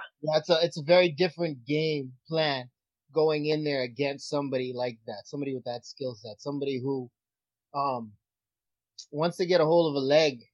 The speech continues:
like, you're in trouble. Like, you have to be, you have to make all the right moves. And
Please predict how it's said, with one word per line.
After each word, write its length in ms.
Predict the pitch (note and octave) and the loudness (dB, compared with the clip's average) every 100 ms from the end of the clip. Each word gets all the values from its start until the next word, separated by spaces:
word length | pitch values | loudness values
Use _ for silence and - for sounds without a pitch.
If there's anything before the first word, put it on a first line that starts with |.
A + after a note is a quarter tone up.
| - | -8
like, 200 | C3 - _ C#3+ | -8 -8 _ -20
you're 300 | C3 D3+ D3+ | -4 2 2
in 220 | D3+ D#3 | 2 -2
trouble. 440 | C#3 D#3 E3 A#2+ _ _ | -2 -2 -2 -4 _ _
Like, 200 | A#2+ - - | -18 -18 -8
you 160 | D#3+ | -2
have 200 | D#3+ D#3 - | 2 0 -2
to 100 | C3+ | -4
be, 180 | C#3+ B2 - | -4 -6 -2
you 80 | F#3+ | 2
have 100 | G3+ | 4
to 40 | |
make 160 | G3 E3+ - | 4 2 4
all 200 | F3+ A3 | 4 6
the 100 | A3 | 8
right 220 | G#3+ E3+ | 6 6
moves. 560 | F3 G3+ C#4+ - - _ _ _ _ _ _ _ _ _ _ | 4 6 4 -2 -14 _ _ _ _ _ _ _ _ _ _
And 460 | F#3 F#3 F3+ F3 | 4 4 4 0